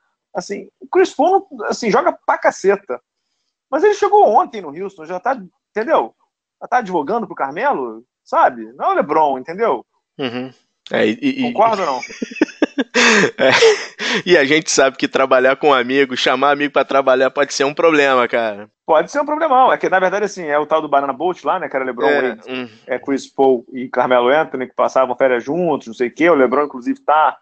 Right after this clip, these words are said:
Speaker 1: em Las Vegas treinando com o Dwayne Wade. Inclusive, o Dwayne Wade botou uma foto do LeBron que é inacreditável. O LeBron
Speaker 2: Tá
Speaker 1: tem a
Speaker 2: mais
Speaker 1: mesma
Speaker 2: velho.
Speaker 1: idade que eu, eu, é, é magérrimo, dá até vergonha.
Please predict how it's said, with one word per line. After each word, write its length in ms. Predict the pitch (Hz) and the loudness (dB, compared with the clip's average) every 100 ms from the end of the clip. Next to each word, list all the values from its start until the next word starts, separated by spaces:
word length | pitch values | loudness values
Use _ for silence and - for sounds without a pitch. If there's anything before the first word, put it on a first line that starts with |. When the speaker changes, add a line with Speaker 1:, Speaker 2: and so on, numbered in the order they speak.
| _ _ | _ _
Speaker 1:
em 80 | 156 | 0
Las 220 | 156 120 | 0 2
Vegas 380 | 139 143 127 - | 2 2 0 -4
treinando 440 | 131 127 147 147 | -6 -4 -4 -6
com 180 | 139 139 | -8 -6
o 20 | |
Dwayne 220 | 127 127 | -4 -4
Wade. 200 | 120 147 | -6 -6
Inclusive, 480 | 135 117 127 131 117 - | -8 -6 -4 -4 -6 -8
o 180 | 120 113 | -6 -4
Dwayne 260 | 123 123 | -2 0
Wade 120 | 143 | 0
botou 220 | 131 120 139 | 0 0 0
uma 120 | 120 | 0
foto 200 | 139 131 | 0 -2
do 40 | |
LeBron 280 | 117 110 139 | -2 0 -2
que 80 | 160 | 0
é 40 | |
inacreditável. 800 | 170 - 156 156 - 120 113 113 | -2 -2 -2 -2 2 2 2 -6
O 60 | - _ _ _ 127 | -20 _ _ _ -6
LeBron 160 | 123 | -2
Speaker 2:
Tá 80 | 139 | 0
Speaker 1:
tem 80 | 139 | 0
a 40 | |
Speaker 2:
mais 20 | 135 | 0
Speaker 1:
mesma 140 | 165 | -2
Speaker 2:
velho. 80 | 151 | 2
Speaker 1:
idade 280 | 147 143 - | 2 0 -2
que 80 | |
eu, 200 | 135 160 | -2 -2
eu, 340 | 151 135 127 113 _ _ _ | -2 -4 -6 -10 _ _ _
é, 440 | - - - 151 143 | -18 -14 -6 0 0
é 40 | 123 | 2
magérrimo, 540 | 143 117 131 143 123 | -2 0 0 0 0
dá 60 | 123 | -4
até 140 | 165 | -4
vergonha. 480 | 170 131 113 117 | -6 -6 -8 -12